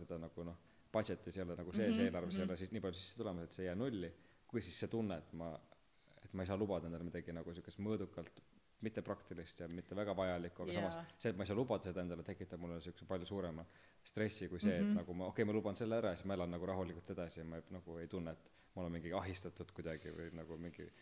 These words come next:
Speaker 1: kitsikuses või, sest tegelikult ma ei ole
Speaker 2: Jaa.
Speaker 1: kitsikuses, ma lihtsalt üritan võimalikult palju kokku hoida.
Speaker 2: Jah, jah.
Speaker 1: <laughs> Mul on mingi pandud mingi, ma tegelikult, ma saaks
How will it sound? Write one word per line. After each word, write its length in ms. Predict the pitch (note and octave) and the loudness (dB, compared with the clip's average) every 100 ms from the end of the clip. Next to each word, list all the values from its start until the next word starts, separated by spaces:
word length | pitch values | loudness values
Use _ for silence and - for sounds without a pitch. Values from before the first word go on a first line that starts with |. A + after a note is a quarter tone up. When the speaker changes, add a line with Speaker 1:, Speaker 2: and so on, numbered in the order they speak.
| - - - | -20 -12 -10
Speaker 1:
kitsikuses 560 | - F2 E2 E2+ D#2+ | -6 -8 -6 -6 -6
või, 80 | E2 | -6
sest 140 | - - | -2 2
tegelikult 240 | A#2 F#2+ | 2 4
ma 60 | B2 | 4
ei 80 | |
ole 40 | A2+ | 4
Speaker 2:
Jaa. 60 | F#2+ | 2
Speaker 1:
kitsikuses, 360 | E3+ D#3+ F2+ F2+ | -2 -4 -4 -4
ma 60 | |
lihtsalt 220 | F#2+ G#2+ | -2 -2
üritan 240 | F#2+ F#2+ F#2+ | -2 -2 0
võimalikult 320 | G2+ F2+ F2+ | 0 0 -2
palju 160 | F#2+ F#2 | 0 2
kokku 300 | A#2 - E2+ | 0 0 -4
hoida. 240 | E2 D#2+ | -2 2
Speaker 2:
Jah, 240 | G3 F#3 F3+ D3 D3+ - | 4 4 6 4 4 0
jah. 240 | F#3+ F3 E3+ - | 2 2 0 -8
Speaker 1:
<laughs> 160 | - A2+ | -4 4
Mul 180 | G#2+ G#2 | 6 6
on 60 | G2+ | 2
mingi 300 | G2+ G2 G2 F#2+ - - - - - - | 0 0 0 -2 -8 -20 -20 -20 -6 0
pandud 300 | G2+ E2+ F#2 | 0 0 -4
mingi, 240 | F2+ F2+ | -2 -2
ma 100 | F2+ | 2
tegelikult, 320 | A2 F#2 F2+ | 2 2 -2
ma 60 | F#2 F#2+ | -2 -4
saaks 180 | F2+ | -4